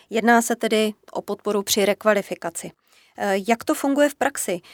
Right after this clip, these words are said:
Týká se to jak zájemců o zaměstnání, nebo jen uchazečů o zaměstnání?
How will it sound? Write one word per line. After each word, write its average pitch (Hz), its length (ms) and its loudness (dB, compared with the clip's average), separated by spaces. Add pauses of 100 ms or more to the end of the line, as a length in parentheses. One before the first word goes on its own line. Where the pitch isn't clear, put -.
(120)
Týká 240 420 4
se 220 180 -2
to 196 140 -6
jak 220 300 2
zájemců 220 760 0
o 233 120 -2
zaměstnání, 226 680 0
nebo 262 320 -2 (220)
jen 202 320 2 (140)
uchazečů 185 720 -4
o 196 100 -10
zaměstnání? 175 720 -8